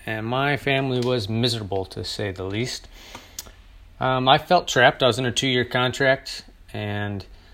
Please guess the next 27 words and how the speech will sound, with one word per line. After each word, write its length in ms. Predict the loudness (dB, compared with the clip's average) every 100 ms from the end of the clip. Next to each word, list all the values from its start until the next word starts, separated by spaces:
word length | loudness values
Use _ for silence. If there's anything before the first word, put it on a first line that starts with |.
| -20 -20 -20 -20 -20 -20 -20 -16 -4
I 240 | 0 0
only 320 | 0 0 2 2
had 100 | 2
an 80 |
associate's 540 | 0 0 0 -2 -6 -6
degree 260 | -2 -2
and 120 | 0 0
didn't 200 | -2 -2
feel 280 | -2 0
like 360 | 2 0 -2 -8 -18 -20 -20 -20 -20 -20 -14 -6
I 80 | -4
could 120 | 2
find 280 | 4 6 4
another 260 | 0 -2
job. 300 | -4 -4 -6 -8
I 100 | -8
applied 360 | 0 2 2
for 100 | -2
countless 400 | 0 0 0 -6
jobs 460 | 0 4 4 2 -4
back 300 | 0 0 0
closer 400 | -4 -4 -2 0
to 240 | 0 -2 -6 -20 -20 -8
where 180 | 0 2
we 100 | 2
were 60 | 0
from, 520 | 0 0 0 -2